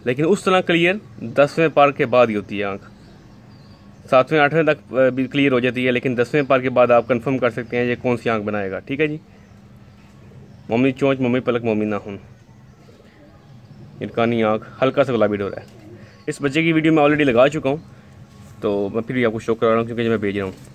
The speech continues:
ये देखें जी, पर का शो करें, खूबसूरत कुंदे में है जी। दूसरे पर का शो करें जी, खूबसूरत कुंदे में।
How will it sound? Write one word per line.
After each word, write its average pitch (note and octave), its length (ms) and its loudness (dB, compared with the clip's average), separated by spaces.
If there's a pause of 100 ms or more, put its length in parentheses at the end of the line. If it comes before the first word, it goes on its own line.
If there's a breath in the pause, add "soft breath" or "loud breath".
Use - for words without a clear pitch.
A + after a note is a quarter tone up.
(640)
ये B2 160 -4
देखें G2+ 260 -8
जी, - 120 -14 (760 loud breath)
पर B2 100 -10
का A#2+ 100 -6
शो C3 160 -6
करें, B2 240 -2 (720)
खूबसूरत A#2+ 340 -2
कुंदे B2 240 0
में B2 100 0
है A#2 80 2
जी। A#2 140 -6 (1120 loud breath)
दूसरे G2+ 280 -8
पर A#2+ 180 -6
का C3+ 120 -6
शो C#3 180 -6
करें C3 260 -6
जी, B2+ 100 -10 (2000)
खूबसूरत A#2 340 -6
कुंदे A2+ 260 0
में। A2 120 -2